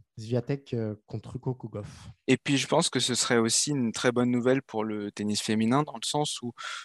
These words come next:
Speaker 2: ce sont deux représentantes de la nouvelle génération,
Speaker 1: Mm.
Speaker 2: la jeune génération, deux filles qui jouent pas du tout pareil, qui ont des styles très différents et, euh,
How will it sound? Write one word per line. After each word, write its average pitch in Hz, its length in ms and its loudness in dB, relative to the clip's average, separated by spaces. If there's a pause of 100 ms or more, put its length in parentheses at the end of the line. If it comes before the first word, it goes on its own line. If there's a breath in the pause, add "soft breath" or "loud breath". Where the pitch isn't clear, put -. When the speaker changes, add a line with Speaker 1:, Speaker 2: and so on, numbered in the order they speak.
Speaker 2:
ce - 180 -6
sont 123 280 2
deux 147 200 6
représentantes 139 720 4
de 117 80 2
la 107 140 4
nouvelle 123 280 4
génération, 120 680 0 (200)
Speaker 1:
Mm. 117 100 -8 (260)
Speaker 2:
la 101 160 0
jeune 135 320 4
génération, 127 680 2 (460 loud breath)
deux 143 300 8
filles 165 240 2
qui - 140 -2
jouent 117 140 -2
pas 123 180 6
du 131 140 -4
tout - 120 -10
pareil, 143 480 4 (500)
qui - 80 -10
ont 113 80 2
des 110 120 2
styles 113 280 2
très - 240 4
différents 143 500 -2 (800 loud breath)
et, 123 280 6
euh, 107 260 4